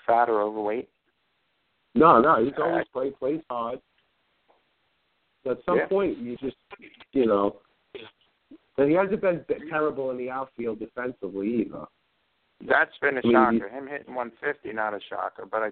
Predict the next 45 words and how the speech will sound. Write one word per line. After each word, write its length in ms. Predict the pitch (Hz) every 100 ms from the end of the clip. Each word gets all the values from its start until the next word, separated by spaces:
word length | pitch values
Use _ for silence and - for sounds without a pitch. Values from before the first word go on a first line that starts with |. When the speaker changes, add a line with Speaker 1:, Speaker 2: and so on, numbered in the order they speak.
| -
Speaker 1:
think 140 | 117 127
he's 100 | 113
actually 320 | 107 - 101
played 300 | - 110 104
a 100 | 98 - _
decent 300 | 110 104 101
outfield, 500 | 98 101 - 95 87 _ _ _ _ _ _ _ _ _ _ _ _ _ _ _ _
you 140 | - 101
know, 180 | 98 95
Speaker 2:
<coughs> 380 | - - -
Speaker 1:
this 120 | 107 98
season. 520 | - 101 95 92 98 - _ _ _ _ _ _ _ _ _ _ _ _ _ _ _ _ _ _ _
He's 160 | - 104
willing 260 | 113 113 110
to 60 |
throw 300 | 98 113 110
his 100 | 107
Speaker 2:
Yeah. 160 | 113 139
Speaker 1:
body 200 | 113 104
to 100 | 95
die 240 | 98 104 98
for 140 | -
baseballs. 600 | 92 104 101 - 92 95 _ _ _ _ _ _ _ _ _ _ _ -
The 60 |
arm's 340 | 127 151 139 113
the 120 | 117
arm. 260 | 113 101
It's 120 | 92 -
an 100 | 104
average 320 | 104 98 92
arm, 280 | 101 92 95
but 140 | 95
he's, 140 | 104 101 _ _ _ _ _ _ _ _ _ _ _ _
last 320 | 113 151 160
year 120 | 123 113
I 40 |
thought 160 | 120 113
he 60 |
couldn't 260 | - 120 107
track 280 | - 113 -
down 200 | 107 101
a 40 |
fly 240 | - 107 101
ball. 360 | 98 104 95
This 140 | 95